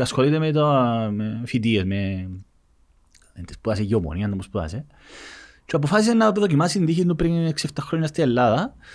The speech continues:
Και είπαν του ότι θέλουμε τριάντα χιλιάδες ευρώ, γιατί φαίνεται ότι που την, και λέει τους, «Καλά, ρε παιδιά. Εγώ πάσα σας θέλω να έρθω να ανοίξω επιχείρηση και εσείς, αν είχα τριάντα χιλιάδες ευρώ, να σας τα δω εσάς,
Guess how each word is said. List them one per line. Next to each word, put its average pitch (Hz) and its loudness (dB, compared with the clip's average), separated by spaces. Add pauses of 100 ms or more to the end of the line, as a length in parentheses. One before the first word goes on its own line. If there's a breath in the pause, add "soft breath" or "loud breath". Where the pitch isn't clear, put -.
(100)
Και - -18
είπαν 202 2
του 185 2
ότι 180 4
θέλουμε 185 2
τριάντα 165 2
χιλιάδες 147 2
ευρώ, 147 2
γιατί 131 -2
φαίνεται 156 0
ότι 139 2
που 143 0
την, 139 0
και 143 0
λέει 151 4
τους, 175 -4
«Καλά, 147 2
ρε 208 -2
παιδιά. - -8 (460)
Εγώ 117 -2
πάσα 165 2
σας - -6
θέλω 143 -2
να 143 0
έρθω 156 -4
να 151 0
ανοίξω 127 -2
επιχείρηση 127 0
και - -20
εσείς, 123 -2
αν 117 2
είχα 156 4
τριάντα 120 0
χιλιάδες 127 0
ευρώ, 120 2 (460 soft breath)
να 127 4
σας 147 2
τα 117 2
δω 123 6
εσάς, 143 6